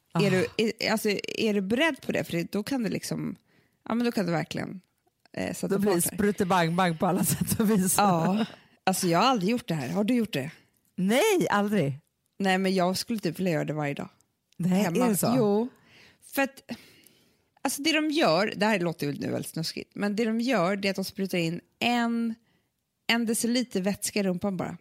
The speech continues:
Speaker 1: Nej.
Speaker 2: Jo, någon slags vätska. Jag vet inte vad det är, men någon slags lavemang. Och så
Speaker 1: Ja.
Speaker 2: säger hon så här, "Mellan, om fem eller tio minuter så kommer du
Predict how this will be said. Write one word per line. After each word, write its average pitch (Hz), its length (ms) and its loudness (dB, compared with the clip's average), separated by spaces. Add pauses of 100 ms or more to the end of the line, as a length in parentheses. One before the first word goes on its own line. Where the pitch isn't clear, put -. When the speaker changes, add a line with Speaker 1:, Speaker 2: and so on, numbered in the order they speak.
(260)
Speaker 1:
Nej. 175 600 0
Speaker 2:
Jo, 170 500 -2
någon 208 220 0
slags - 340 -4
vätska. - 460 -6
Jag 180 120 0
vet 180 160 -4
inte 160 160 -6
vad 151 100 -2
det 131 60 -2
är, - 80 -2
men 190 180 -2
någon 175 160 -2
slags - 340 -8
lavemang. 180 400 -6 (640)
Och 220 100 -2
så 165 80 0
Speaker 1:
Ja. 165 100 2
Speaker 2:
säger 190 180 2
hon 170 120 0
så 175 80 -2
här, 151 200 -2 (100)
"Mellan, 214 400 -2
om 220 180 -6
fem 240 360 0
eller 196 140 -2
tio 175 260 -4
minuter 170 440 -4
så - 160 -6
kommer 165 260 -4
du 139 280 -2